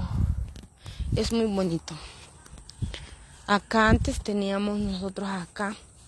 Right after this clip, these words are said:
eh, teníamos un, ¿cómo le puedo decir? Eh,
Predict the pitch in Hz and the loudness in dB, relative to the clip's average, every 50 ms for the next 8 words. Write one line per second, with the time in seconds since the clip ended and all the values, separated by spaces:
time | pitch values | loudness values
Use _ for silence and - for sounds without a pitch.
0 | - - - - - - - - - - - - - - - - 196 185 170 175 | -20 -16 -16 -16 -16 -16 -20 -20 -20 -20 -20 -20 -20 -8 -2 0 2 2 2 0
1 | 170 165 175 175 165 - - - - - 240 233 226 214 202 196 202 202 214 233 | -2 -2 -4 -4 -6 -8 -12 -8 4 8 10 10 10 10 8 6 6 6 4 4
2 | 226 - - - 233 233 233 226 220 202 156 - - - - - - - - 226 | 2 0 -2 -2 0 0 0 0 -2 -4 -6 -8 -12 -18 -20 -20 -14 -6 -2 0
3 | 233 233 233 220 208 196 185 - 214 220 226 233 220 208 - - 254 247 220 - | 2 4 4 4 4 4 4 4 6 8 8 8 6 4 2 2 0 0 0 -4
4 | - - - - - - - - - - - - - - - - 190 202 196 190 | -12 -16 -14 -14 -14 -14 -16 -18 -20 -20 -20 -20 -20 -18 -8 -2 0 4 4 6
5 | 175 175 165 156 113 | 6 6 4 2 0